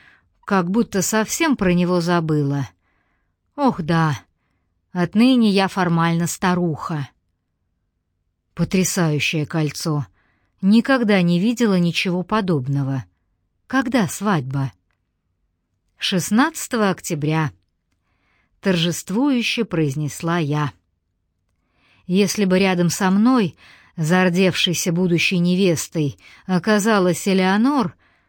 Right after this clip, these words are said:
она бы покровительственно заулыбалась, наклонив голову набок. «Не то чтобы в октябре льёт, как из ведра», — сказала бы она,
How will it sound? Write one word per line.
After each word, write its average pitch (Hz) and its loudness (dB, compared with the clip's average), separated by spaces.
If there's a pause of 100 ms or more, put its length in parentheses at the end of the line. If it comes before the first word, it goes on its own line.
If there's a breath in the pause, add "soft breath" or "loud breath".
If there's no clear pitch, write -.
(280)
она 311 -2
бы 185 2
покровительственно 185 -2
заулыбалась, 160 -2 (260 loud breath)
наклонив 175 0
голову 151 -2
набок. 143 -4 (800)
«Не 214 4
то 381 -2
чтобы 190 0
в 185 2
октябре 190 0
льёт, 190 2
как - -6
из 151 -2
ведра», — 170 0 (260 loud breath)
сказала 170 0
бы 165 2
она, 160 0